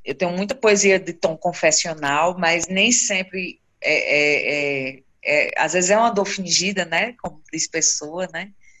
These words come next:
É, e eu acho maravilhoso isso, essa coisa da fantasia, do, da brincadeira com isso. Eu,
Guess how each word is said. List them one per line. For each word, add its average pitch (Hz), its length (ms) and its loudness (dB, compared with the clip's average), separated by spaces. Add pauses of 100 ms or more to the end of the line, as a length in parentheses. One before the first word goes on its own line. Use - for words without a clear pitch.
(360)
É, 147 680 2 (180)
e 180 140 4
eu 190 120 6
acho 202 240 4
maravilhoso 220 640 0
isso, 170 340 -6
essa 165 160 -8
coisa 165 240 -8
da 165 140 -2
fantasia, 190 560 -4
do, - 240 -14
da 156 100 -2
brincadeira 185 760 0
com 196 340 -6
isso. 165 560 -6
Eu, 165 180 -4